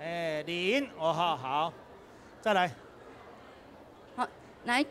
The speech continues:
Speaker 2: 各位，您觉得这个弦的粗细可以
Speaker 1: 有没有？
Speaker 2: 改变音高的，
Speaker 1: 这个比较细，
Speaker 2: 有没有？
Speaker 1: 这个比较粗，对不对？不同嘛，对不对？所以您觉得？哦，来举手了，现场有人举手了，
Speaker 2: 好，
Speaker 1: 老师。
Speaker 2: 一二三四，呃，从一二三四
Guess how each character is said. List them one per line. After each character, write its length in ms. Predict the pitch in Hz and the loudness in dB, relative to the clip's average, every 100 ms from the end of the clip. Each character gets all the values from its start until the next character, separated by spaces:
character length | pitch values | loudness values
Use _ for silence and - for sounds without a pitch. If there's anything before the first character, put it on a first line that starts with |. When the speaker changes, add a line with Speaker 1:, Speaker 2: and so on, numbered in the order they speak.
| - | 6
Speaker 2:
各 140 | 427 | 10
位， 120 | 427 | 10
您 320 | 381 294 285 - | 10 4 2 2
觉 240 | 330 339 | 10 10
得 200 | 440 403 294 | 12 12 12
这 120 | 392 | 6
个 80 | 339 | 4
弦 520 | 330 - 269 247 285 | 4 0 2 2 8
的 120 | 330 | 8
粗 520 | 285 - 302 302 202 - | 6 2 6 8 8 6
细 480 | - - 392 294 | -2 0 0 0
可 220 | 226 269 285 | 0 4 6
以 60 | |
Speaker 1:
有 60 | 233 | 6
没 60 | |
有？ 60 | 165 - - | 4 0 2
Speaker 2:
改 140 | 254 | 6
变 260 | 262 294 214 | 10 10 10
音 100 | 370 | 10
高 300 | 254 370 370 | 12 12 12
的， 40 | |
Speaker 1:
这 0 | |
个 0 | |
比 40 | 285 | 10
较 60 | |
细， 80 | 233 - | 6 4
Speaker 2:
有 100 | 247 | 4
没 80 | |
有？ 80 | 349 | 10
Speaker 1:
这 80 | 285 | 10
个 120 | 262 | 10
比 140 | 202 190 | 6 6
较 180 | 233 | 6
粗， 220 | 214 220 226 | 6 4 4
对 100 | 233 | 6
不 60 | |
对？ 240 | 220 185 127 - | 6 6 2 -2
不 100 | 277 | -2
同 180 | 185 165 | 2 2
嘛， 180 | 185 165 | 4 4
对 100 | 214 | 6
不 60 | |
对？ 160 | 202 156 - - 214 262 | 6 4 -4 -16 -10 -2
所 120 | 285 | 0
以 40 | |
您 200 | 233 220 | -2 -8
觉 160 | 202 240 | -6 -4
得？ 180 | 240 175 - - | -4 -6 -12 6
哦， 240 | 175 302 269 | 12 12 12
来 100 | 226 | 12
举 220 | 269 - 277 | 10 8 4
手 180 | 226 | 8
了， 100 | 214 | 10
现 160 | 214 277 | 8 6
场 120 | 226 | 4
有 40 | 220 | 4
人 140 | 220 | 2
举 100 | 220 | 0
手 120 | 226 | 8
了， 100 | 226 | 10
Speaker 2:
好， 60 | 220 | 12
Speaker 1:
老 160 | 214 | 12
师。 100 | 220 | 8
Speaker 2:
一 320 | 269 277 247 208 | 6 6 8 6
二 260 | 269 233 | 4 2
三 360 | 220 302 277 285 | 0 0 0 -4
四， 220 | 359 269 | -2 2
呃， 440 | 277 285 277 277 | 4 6 6 2
从 180 | 277 269 | 2 -2
一 140 | 311 311 | -4 0
二 140 | 311 | 2
三 200 | 269 311 | 2 -2
四 200 | 330 302 | -4 -6